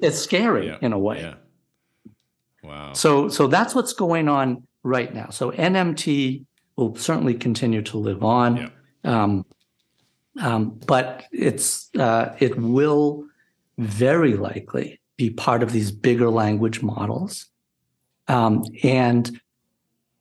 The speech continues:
Speaker 1: um, as we move forward, more and more information, including contextual information from an entire document. You know, when, when a professional translator translates,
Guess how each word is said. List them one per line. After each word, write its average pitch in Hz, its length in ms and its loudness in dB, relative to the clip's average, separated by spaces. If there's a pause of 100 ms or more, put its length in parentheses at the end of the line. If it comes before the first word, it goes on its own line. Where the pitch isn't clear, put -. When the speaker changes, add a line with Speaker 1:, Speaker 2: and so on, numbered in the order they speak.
(120)
Speaker 1:
um, 113 360 2
as 147 340 2
we 147 140 6
move 127 340 4
forward, 110 340 4
more 123 380 2
and 147 100 2
more 131 200 2
information, 113 880 -4
including 117 760 2
contextual 120 760 -2
information 113 680 -2
from 117 200 0
an 107 100 2
entire 113 680 0
document. 131 760 -4
You 131 80 2
know, 110 80 4
when, 113 300 4
when 117 180 4
a 107 120 2
professional 135 540 -2
translator 113 560 2
translates, 117 600 -2